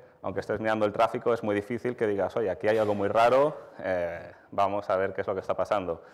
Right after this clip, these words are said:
Esto va a pasar desapercibido. Así que Twitter, pues, eh, también cobra importancia como cover channel y como una infraestructura a disposición de cualquier atacante,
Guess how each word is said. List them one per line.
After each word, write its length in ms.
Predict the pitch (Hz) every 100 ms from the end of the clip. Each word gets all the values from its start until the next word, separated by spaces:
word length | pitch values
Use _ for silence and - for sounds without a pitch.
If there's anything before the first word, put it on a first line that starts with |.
| - -
Esto 180 | 101 113
va 60 |
a 40 | 104
pasar 240 | 101 113
desapercibido. 640 | 107 113 92 - 95 85 - - -
Así 160 | - 139
que 100 | 139
Twitter, 300 | 139 151 165
pues, 240 | 113 - -
eh, 60 | - -
también 400 | - 113 123 143
cobra 440 | 135 139 135 135 127
importancia 680 | 117 123 139 143 139 151 156
como 220 | 117 101
cover 240 | 110 113 -
channel 420 | 143 139 165 202 - - _
y 120 | 127
como 280 | 120 117 117
una 120 | 120
infraestructura 600 | 135 135 127 135 - 151 113
a 20 |
disposición 500 | 104 107 98 131 110
de 80 | 95
cualquier 260 | 95 113
atacante, 520 | 117 127 151 147 165